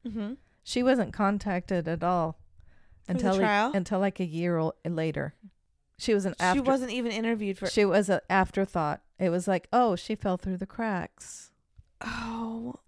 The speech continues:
Speaker 1: my.
Speaker 2: There was just so much of that that happened. It was, I, I love police, you know that, but it was just really shoddy police work. And then the timeline
Speaker 1: Shoot.
Speaker 2: was so, s-, you know, messed up.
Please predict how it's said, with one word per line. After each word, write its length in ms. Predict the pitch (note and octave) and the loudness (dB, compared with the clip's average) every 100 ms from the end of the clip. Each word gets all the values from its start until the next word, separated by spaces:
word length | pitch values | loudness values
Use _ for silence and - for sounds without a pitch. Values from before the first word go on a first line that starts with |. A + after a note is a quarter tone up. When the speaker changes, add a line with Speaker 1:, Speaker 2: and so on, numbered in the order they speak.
| - | -12
Speaker 1:
my. 920 | G#3 G3+ G#3 G#3 G#3 G3+ G3+ G#3 - | -8 -8 -6 -6 -4 -4 -4 -8 -6
Speaker 2:
There 120 | - A3 | 0 2
was 140 | A#3+ | 2
just 420 | A#3+ A#3 - - | 2 0 -2 -6
so 300 | - B3+ A#3 | 0 2 2
much 400 | G3+ G3+ A#3+ - | 0 0 -2 -4
of 140 | E3 - | -6 -4
that 280 | C#3 - | -4 -4
that 160 | E3+ - | -8 -8
happened. 440 | - F3 A3+ E3 | -8 -6 -4 -6
It 60 | - | -6
was, 180 | E3 - _ _ _ _ _ _ _ _ _ - | -8 -10 _ _ _ _ _ _ _ _ _ -8
I, 140 | F3 - _ _ _ - | -8 -8 _ _ _ -10
I 80 | E3 | -8
love 300 | - - - | -8 -10 -12
police, 400 | C#3+ C#3 C#3+ - | -12 -10 -12 -14
you 60 | |
know 120 | D#3 D#3 | -12 -8
that, 220 | D#3 - | -6 -4
but 120 | E3 | -6
it 160 | F3 F3+ | -4 -4
was 200 | F3+ - | -4 -6
just 280 | F3 - E3+ | -8 -8 -10
really 420 | E3 D#3+ D#3 D3+ | -8 -6 -6 -8
shoddy 840 | - - - D#3+ D3 D3 B2+ C#3+ - - _ _ - _ _ - | -12 -14 -12 -10 -8 -8 -8 -10 -16 -20 _ _ -20 _ _ -12
police 520 | - D#3+ E3+ F3+ - | -6 -2 -2 -4 -4
work. 340 | E3+ E3+ D#3 - | -2 -2 -4 -6
And 200 | E3+ E3+ | -4 -2
then 420 | E3+ D3 C#3+ D3 - - - - | -4 -4 -6 -8 -10 -18 -16 -12
the 80 | |
timeline 1000 | - - G#3 G3+ G3 F#3 E3+ E3 C#3+ C#3+ D3+ | -8 -6 0 2 4 2 0 0 0 -2 -4
Speaker 1:
Shoot. 120 | - | -2
Speaker 2:
was 180 | E3+ - | -2 -2
so, 360 | - D#3+ D#3 | -2 0 0
s-, 260 | D#3+ - - - | -2 -8 -16 -8
you 120 | E3 | -4
know, 180 | D3 D3 | -4 -4
messed 420 | D#3 E3+ E3 - | -4 -4 -6 -6
up. 260 | E3 D#3 | -4 -4